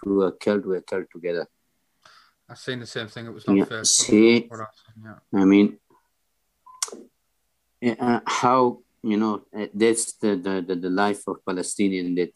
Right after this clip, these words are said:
Speaker 1: you know, when you're killed, that you, at least you kill together, you know, and, uh, t-, uh, like, God forbid, you know, I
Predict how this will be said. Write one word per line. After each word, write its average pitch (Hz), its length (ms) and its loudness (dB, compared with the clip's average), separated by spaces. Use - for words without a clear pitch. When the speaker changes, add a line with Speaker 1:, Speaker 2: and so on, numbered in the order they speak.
Speaker 1:
you 98 240 -2
know, 104 200 0
when 101 260 -2
you're 98 280 -2
killed, 117 300 0
that 98 140 -8
you, - 140 -10
at 98 220 -12
least 104 220 0
you 98 80 -6
kill 98 220 0
together, 90 460 -4
you 92 120 -2
know, 87 320 -2
and, 90 360 0
uh, 87 200 0
t-, 95 260 2
uh, 98 100 -2
like, 101 400 2
God 107 240 2
forbid, 92 460 -4
you 92 80 -4
know, 92 140 -4
I 90 220 -8